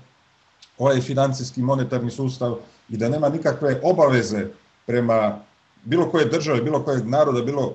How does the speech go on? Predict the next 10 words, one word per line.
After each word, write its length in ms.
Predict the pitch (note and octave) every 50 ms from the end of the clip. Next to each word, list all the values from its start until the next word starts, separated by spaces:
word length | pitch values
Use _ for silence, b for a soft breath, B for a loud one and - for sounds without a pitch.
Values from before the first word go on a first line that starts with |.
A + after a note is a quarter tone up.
| - -
kojeg 220 | - D3 C3 B2+ -
čovjeka, 560 | - - D#3 E3+ E3 D#3 D#3 D3+ C3 B2+ B B B B _ -
prema 220 | C3+ C3+ C3+ C3+
bilo 240 | B2+ D#3 E3+ E3 D3
kojoj 420 | - D3+ D3 C#3 C3 B2+ A2+ A#2 - - _ _ _ _ _ -
od, 200 | A2 A#2+ A#2+ G#2+ G#2+
od, 160 | A#2 A#2+ - - -
od 120 | A2+ G#2+
ovih 220 | B2 A#2+ A2+ G#2 F#2+
banaka. 380 | G2+ G2 F2+ F2 F2 - -